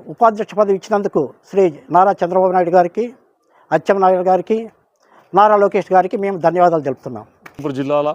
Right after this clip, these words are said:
Speaker 2: అనంతపురం జిల్లా గుంతకల్ నియోజకవర్గంలో గత నలభై రెండు సంవత్సరాలుగా పూర్తి స్థాయిలో బట్టు బలహీన వర్గాలకు పూర్తి స్థాయిలో అండదండగా ఉండి, పార్టీని, తెలుగుదేశం పార్టీని బలోపేతం చేయడానికి ముఖ్య కారణమైన రామగౌని కుటుంబం,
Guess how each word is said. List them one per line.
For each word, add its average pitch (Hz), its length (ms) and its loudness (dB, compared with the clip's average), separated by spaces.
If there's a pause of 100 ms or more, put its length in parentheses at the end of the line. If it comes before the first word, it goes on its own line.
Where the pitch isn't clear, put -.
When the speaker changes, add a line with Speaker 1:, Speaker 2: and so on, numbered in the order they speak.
(160)
Speaker 2:
అనంతపురం 143 440 -10
జిల్లా 151 220 -4
గుంతకల్ 147 320 -10
నియోజకవర్గంలో 143 600 -6 (720)
గత 143 180 -6 (120)
నలభై 160 280 -2
రెండు 160 220 -4
సంవత్సరాలుగా 165 640 -4 (800)
పూర్తి 165 300 -6
స్థాయిలో 170 300 -4 (120)
బట్టు 147 260 -8
బలహీన 156 280 -4 (100)
వర్గాలకు 160 480 -4 (260)
పూర్తి 160 280 -8
స్థాయిలో 160 380 -2 (280)
అండదండగా 160 480 -4 (120)
ఉండి, 156 180 -4 (840)
పార్టీని, 170 460 -2
తెలుగుదేశం 175 500 -4
పార్టీని 165 400 -4
బలోపేతం 160 500 -4
చేయడానికి 165 420 -4 (120)
ముఖ్య 170 200 -10 (100)
కారణమైన 160 460 -2 (560)
రామగౌని 175 580 -4
కుటుంబం, 156 320 -6